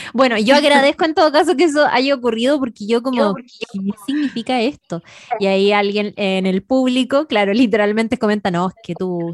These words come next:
Speaker 1: ¿sabéis cómo se declara la guerra esto? Con el verde". Uh, ya, se arma la grande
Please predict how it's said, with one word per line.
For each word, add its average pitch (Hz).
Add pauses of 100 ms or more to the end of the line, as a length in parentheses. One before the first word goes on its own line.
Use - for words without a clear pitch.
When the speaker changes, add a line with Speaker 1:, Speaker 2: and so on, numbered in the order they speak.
Speaker 1:
¿sabéis 175
cómo 233
se 262
declara 247
la 262
guerra 277
esto? 403 (600)
Con 196
el 170
verde". 175 (380)
Uh, 240
ya, 180
se -
arma 202
la 196
grande 294